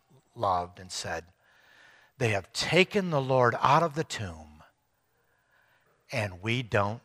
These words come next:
know where they have put him.'" Now, John's gospel is full of symbolism, and it has all this multi-layered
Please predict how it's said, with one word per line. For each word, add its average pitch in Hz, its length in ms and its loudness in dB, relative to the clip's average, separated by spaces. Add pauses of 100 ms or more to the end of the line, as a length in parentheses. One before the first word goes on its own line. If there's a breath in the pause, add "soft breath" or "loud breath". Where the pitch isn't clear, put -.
know 95 460 -6 (580)
where 92 560 -4 (400)
they 92 140 -2
have 90 240 -6
put - 200 -12
him.'" - 140 -16 (2750 loud breath)
Now, 127 380 8
John's 196 360 8
gospel 127 580 10
is 127 200 0
full 170 400 12
of 123 120 6
symbolism, 107 800 2 (1300 loud breath)
and 143 120 4
it 135 80 10
has 143 240 10
all 156 180 12
this 139 360 4
multi-layered 135 1080 8